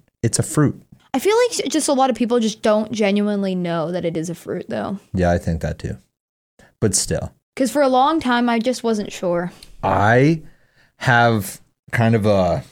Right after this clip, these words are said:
Speaker 1: it makes sense logic as to why I thought tomatoes were always veggies growing up, because the main character of VeggieTales was a tomato.
Speaker 2: Oh my goodness!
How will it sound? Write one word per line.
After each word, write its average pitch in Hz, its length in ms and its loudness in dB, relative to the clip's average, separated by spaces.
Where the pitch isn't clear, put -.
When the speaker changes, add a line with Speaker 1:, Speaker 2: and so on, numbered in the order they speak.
Speaker 1:
it 139 180 2
makes 131 320 2
sense 120 360 2
logic 113 760 2
as 113 240 0
to 117 100 0
why 104 560 4
I 101 160 2
thought 98 560 0
tomatoes 92 640 0
were 98 160 0
always 90 580 -2
veggies 101 680 0
growing 113 360 4
up, 131 240 2
because 107 760 2
the 101 160 0
main 110 240 4
character 101 400 4
of 87 140 2
VeggieTales 101 1040 2
was 92 300 2
a 82 60 0
tomato. 82 720 -4
Speaker 2:
Oh 453 580 6
my - 60 -2
goodness! 330 760 2